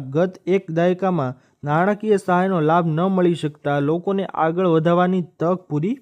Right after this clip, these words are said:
પાડે છે. તેમણે ભારપૂર્વક જણાવ્યું કે આ યોજના ભારતીયોને અશક્યને શક્ય બનાવવાની ક્ષમતાને જીવન ઉદાહરણ છે. આ યોજના દ્વારા નાના ઉદ્યોગ સાહસિકોને ધિરાણની સુવિધા મળી, જેનાથી તેમના વ્યવસાયોને નવું જોશ છે તે મળ્યું છે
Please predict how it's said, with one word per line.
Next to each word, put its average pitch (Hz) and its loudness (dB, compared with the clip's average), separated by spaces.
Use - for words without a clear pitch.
પાડે 143 0
છે. 139 -6
તેમણે 202 2
ભારપૂર્વક 190 4
જણાવ્યું 185 2
કે 202 2
આ 185 4
યોજના 190 2
ભારતીયોને 180 2
અશક્યને 185 0
શક્ય 170 -2
બનાવવાની 185 2
ક્ષમતાને 185 0
જીવન 170 0
ઉદાહરણ 156 0
છે. 156 0
આ 185 2
યોજના 220 4
દ્વારા 220 4
નાના 185 4
ઉદ્યોગ 185 2
સાહસિકોને 185 0
ધિરાણની 180 0
સુવિધા 180 2
મળી, 185 2
જેનાથી 196 2
તેમના 196 2
વ્યવસાયોને 185 2
નવું 170 2
જોશ 180 0
છે 180 -2
તે 180 0
મળ્યું 190 2
છે 143 -2